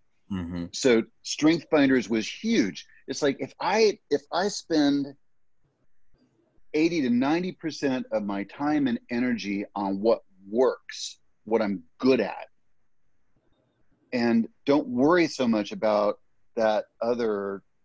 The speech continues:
Speaker 1: Mm-hmm.
Speaker 2: ten to twenty percent that I'm not good at, all ships rise. And what I find is that I, I am much more successful because my time and my energy are gaining momentum in a positive trajectory.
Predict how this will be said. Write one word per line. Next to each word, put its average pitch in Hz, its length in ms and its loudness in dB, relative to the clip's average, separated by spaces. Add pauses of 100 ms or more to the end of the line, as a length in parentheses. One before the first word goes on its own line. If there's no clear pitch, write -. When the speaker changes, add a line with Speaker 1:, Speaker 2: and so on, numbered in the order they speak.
(140)
Speaker 1:
Mm-hmm. 92 140 -14
Speaker 2:
ten 107 240 -4
to 90 80 -20
twenty 107 260 -6
percent 98 480 -8
that 92 80 -10
I'm 87 240 -8
not 123 380 2
good 95 180 -4
at, 90 300 -6 (460)
all 131 180 4
ships - 340 -6
rise. 90 440 -8 (360)
And 113 220 -4
what 113 100 0
I 113 140 0
find 131 460 -4
is 95 200 -8
that 101 220 -6
I, 101 400 -8 (120)
I 101 120 -8
am 101 340 0
much 127 260 0
more 113 180 -2
successful 107 720 -6 (280)
because 123 340 0
my 113 140 2
time 156 380 -2
and 123 100 2
my 107 180 0 (100)
energy 131 520 0
are 107 80 -4
gaining 117 440 0
momentum 101 720 -2 (320)
in 104 120 -2
a 98 60 -4
positive 117 580 -2
trajectory. 95 680 -6